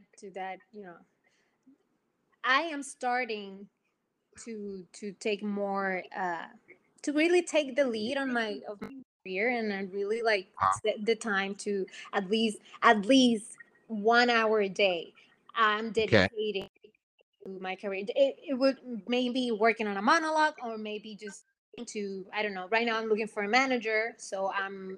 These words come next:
Speaker 1: I have to create this cover letter, so I'm doing that. Uh, what do I have to offer? And always, like, looking and, and
Speaker 2: Yeah.
Speaker 1: also watching other actor, uh, actresses and just really paying attention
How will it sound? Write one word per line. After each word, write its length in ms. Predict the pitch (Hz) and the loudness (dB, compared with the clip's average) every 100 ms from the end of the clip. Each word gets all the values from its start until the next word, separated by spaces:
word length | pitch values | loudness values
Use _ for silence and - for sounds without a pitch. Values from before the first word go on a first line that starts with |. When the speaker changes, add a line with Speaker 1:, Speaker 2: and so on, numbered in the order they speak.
| - | -8
Speaker 1:
I 40 | 202 | -6
have 140 | 196 - | -6 -6
to 180 | 214 | -12
create 340 | 190 208 190 185 | -8 -6 -4 -4
this 140 | 185 | -8
cover 300 | - 240 220 | 0 2 4
letter, 380 | 208 196 196 190 | 2 2 2 -2
so 200 | - 196 | -4 -8
I'm 200 | 180 190 | -8 -8
doing 280 | 208 214 202 | -6 -6 -2
that. 280 | 190 185 190 _ - - - - | -2 -2 -4 _ -20 -20 -14 -4
Uh, 280 | 208 196 185 | 0 0 0
what 180 | 226 | -2
do 80 | 226 | 2
I 60 | 240 | 2
have 180 | 233 214 | 2 -4
to 160 | 226 262 | 2 4
offer? 300 | 262 262 233 | 4 2 -4
And 260 | 233 240 254 | -4 -6 -2
always, 320 | 320 359 370 | -2 0 0
like, 160 | 359 277 214 | -2 -2 -4
looking 400 | 294 208 170 170 | -6 -8 -16 -14
and, 220 | 180 185 180 202 | -14 -14 -16 -14
and 400 | 214 190 180 202 - _ _ | -12 -12 -14 -18 -20 _ _
Speaker 2:
Yeah. 200 | 117 107 | 6 8
Speaker 1:
also 280 | 269 269 294 | 8 4 4
watching 480 | 233 247 254 262 247 240 | 6 6 4 -4 -6 -4
other 360 | 233 226 208 - - _ 170 | -2 -2 -2 -6 -18 _ 0
actor, 560 | 254 277 - 269 269 262 247 | 2 2 -2 -4 -4 -2 -6
uh, 40 | |
actresses 960 | 226 214 190 233 254 262 247 247 240 208 | -4 -4 -4 -4 -4 -6 -2 0 0 -2
and 300 | 202 196 220 - _ _ _ _ _ 233 | -8 -10 -12 -18 _ _ _ _ _ -8
just 220 | 269 302 | -6 2
really 240 | 370 392 392 | 4 4 2
paying 300 | 311 311 277 | 0 0 -2
attention 720 | 269 254 254 - 226 180 | -2 -2 -2 -4 -8 -8